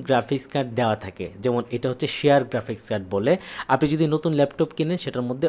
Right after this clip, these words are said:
অটোমেটিক একটা built-in গ্রাফিক্স কার্ড দেওয়া আছে। মানে আমরা যদি নরমাল কাজের জন্য ইউজ করি, তখন কিন্তু আসলে গ্রাফিক্স কার্ডের প্রয়োজন নাই। যেমন আমি যে বাজেটের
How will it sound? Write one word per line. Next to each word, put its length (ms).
অটোমেটিক 400
একটা 140
built-in 380
গ্রাফিক্স 400
কার্ড 140
দেওয়া 280
আছে। 180
মানে 140
আমরা 220
যদি 120
নরমাল 380
কাজের 280
জন্য 220
ইউজ 140
করি, 240
তখন 240
কিন্তু 180
আসলে 340
গ্রাফিক্স 440
কার্ডের 320
প্রয়োজন 380
নাই। 80
যেমন 200
আমি 140
যে 80
বাজেটের 340